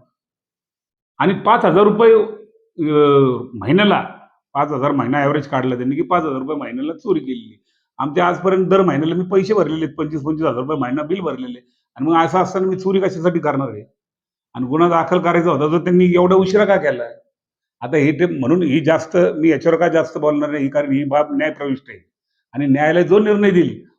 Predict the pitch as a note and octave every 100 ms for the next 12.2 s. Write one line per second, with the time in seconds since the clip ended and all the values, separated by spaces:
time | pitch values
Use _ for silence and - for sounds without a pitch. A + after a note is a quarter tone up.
0 | _ C#3+ D#3+ E3+ F3 F3 F3 F3 F3+ D3+
1 | D#3+ D#3+ D3+ D#3+ E3+ E3 E3 D#3+ D3 C3+
2 | B2+ A2 G2+ F2+ _ _ _ A#2+ A#2 C#3
3 | D#3+ E3+ E3 E3+ E3 D#3+ D3 C#3 B2 G#2+
4 | A#2 C3+ D#3 D3+ C3 C3 C3+ B2+ B2+ B2
5 | C3 C3+ C3 B2+ C3 - - - C4 C#4+
6 | C4 F#3 - _ _ _ _ _ _ -
7 | C3+ C#3+ A3 C#3 C#3 D3+ G3+ G3+ F3+ F#3
8 | D3+ C3 A#2+ A2 G#2 - G3+ F3 F3 F3
9 | F3 E3+ D#3 D3+ D3+ C3 D#3 F#3+ C3+ -
10 | D3+ D#3+ D3+ D#3+ D#3+ C#3 D3+ C3+ D#3+ D3+
11 | D#3 D3 C#3+ C#3+ C#3+ C3+ C#3 C3 A#2+ C#3
12 | C3+